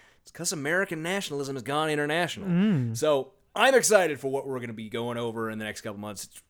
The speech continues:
Speaker 1: really gonna be a whole lot of fun. But thank you all for listening, and we hope you enjoyed the show. Remember, if you just can't get enough of us, you can go over to Patreon dot com forward slash N Y G B C and become a patron for as little as two dollars an episode for patron-only episodes,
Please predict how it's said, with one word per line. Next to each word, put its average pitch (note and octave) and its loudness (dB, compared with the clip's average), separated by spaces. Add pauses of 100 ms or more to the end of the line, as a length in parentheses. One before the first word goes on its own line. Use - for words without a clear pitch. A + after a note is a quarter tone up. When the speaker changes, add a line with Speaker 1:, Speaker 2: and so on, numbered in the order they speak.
Speaker 1:
really B3+ -2
gonna F#3+ 2
be D3+ -2
a C3+ -4
whole B2+ -2
lot A#2+ 0
of G#2+ -8
fun. G#2+ -10 (680)
But - -20
thank G4+ 6
you B3+ 6
all F3+ 10
for C#3 -2
listening, F#4+ -2 (280)
and F#4+ -14
we E4+ -8
hope C3 -8
you F2 -14
enjoyed E2+ -16
the E2 -20
show. A3+ -10
Remember, E4+ 0
if E4 -4
you E4+ 2
just D#4 4
can't D4 2
get C4 -2
enough C4 0
of G#3+ 0
us, G3+ 4
you G3+ -14
can F3+ -8
go C3+ 2
over A2+ -2
to A2 -4
Patreon A#2+ -2
dot A2 -6
com D3+ -10
forward A2 -8
slash A2 -4
N A#2 -4
Y A2+ -4
G A2 -6
B A#2 -6
C F3 -4
and G#3 0
become B3 -2
a C4 -2
patron C4 2
for C#4 -4
as C#4 -6
little F4 2
as F4 4
two E4 2
dollars D4+ 8
an C#4 -4
episode C#3+ -2
for - -14
patron-only E3 -2
episodes, E3 0